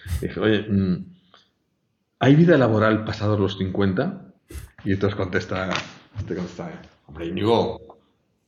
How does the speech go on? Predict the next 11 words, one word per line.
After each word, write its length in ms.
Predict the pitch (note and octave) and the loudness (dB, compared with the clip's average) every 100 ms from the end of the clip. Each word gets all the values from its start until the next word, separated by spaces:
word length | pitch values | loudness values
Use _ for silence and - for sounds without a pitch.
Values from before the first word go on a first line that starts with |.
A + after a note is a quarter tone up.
| _ _ | _ _
por 160 | - G#2 | -6 -4
supuesto, 1000 | F#2+ - G2 - G#2+ B2 - - - _ _ | -6 -6 -6 0 2 2 0 -8 -20 _ _
por 120 | G#2+ | -2
supuesto 320 | G#2 G2 C3 | 0 0 4
que 80 | C#3 | 4
no". 260 | A2+ D3 F#3 - - - | 6 6 6 2 2 0
<laughs> 440 | - A#3+ - G#3 - - - D#4 - - - - F3+ | 4 6 6 4 4 4 4 2 -2 -4 -8 -6 2
¿Eh? 120 | C#3+ G#3 - C#3 | 2 2 -2 0
Pasados 340 | A2+ A2+ - D#3 | 2 4 6 8
los 160 | D3 D3+ | 6 6
cincuenta, 640 | D3+ D3 C#3+ D#3 E3+ - | 4 6 4 6 4 2